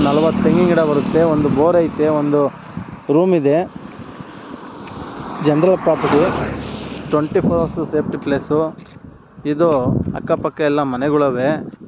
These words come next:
ಈ ಜಮೀನಲ್ಲಿ ಒಂದು ರೂಮ್ ಐತೆ, ಎಲ್ಲ ಡ್ರಿಪ್ ಇರಿಗೇಷನ್ ಮಾಡವ್ರೆ. ಇದು ಬೆಂಗಳೂರು ಬಂದು ನೂರ ಹತ್ತು ಕಿಲೋಮೀಟರ್ ಆಗುತ್ತೆ, ತುಮಕೂರು ನಲವತ್ತು ಕಿಲೋಮೀಟರ್ ಆಗುತ್ತೆ. ಟ್ವೆಂಟಿ ಫೋರ್ ಅವರ್ಸು ಓಡಾಡೋ ಜಾಗ ಇದು,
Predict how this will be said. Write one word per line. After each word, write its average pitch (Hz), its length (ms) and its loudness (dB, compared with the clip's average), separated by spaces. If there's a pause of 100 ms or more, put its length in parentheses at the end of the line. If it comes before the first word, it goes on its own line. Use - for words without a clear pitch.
(720)
ಈ 123 160 -6
ಜಮೀನಲ್ಲಿ 156 540 2 (1700)
ಒಂದು 139 300 -6 (500)
ರೂಮ್ 160 180 -2 (100)
ಐತೆ, 135 200 -12 (220)
ಎಲ್ಲ 147 120 -2 (100)
ಡ್ರಿಪ್ 131 240 -14
ಇರಿಗೇಷನ್ 139 440 -6
ಮಾಡವ್ರೆ. 123 320 -6 (1700)
ಇದು 139 100 -6 (120)
ಬೆಂಗಳೂರು 156 380 0
ಬಂದು 151 240 0 (420)
ನೂರ 156 200 0
ಹತ್ತು - 220 0
ಕಿಲೋಮೀಟರ್ 151 340 -2
ಆಗುತ್ತೆ, 135 300 2 (280)
ತುಮಕೂರು 151 460 -2
ನಲವತ್ತು 139 320 0
ಕಿಲೋಮೀಟರ್ 143 340 0
ಆಗುತ್ತೆ. 131 260 0 (120)
ಟ್ವೆಂಟಿ 139 380 -4
ಫೋರ್ 151 140 0
ಅವರ್ಸು 147 280 -2 (240)
ಓಡಾಡೋ 139 340 2
ಜಾಗ 131 160 2 (140)
ಇದು, 127 160 -2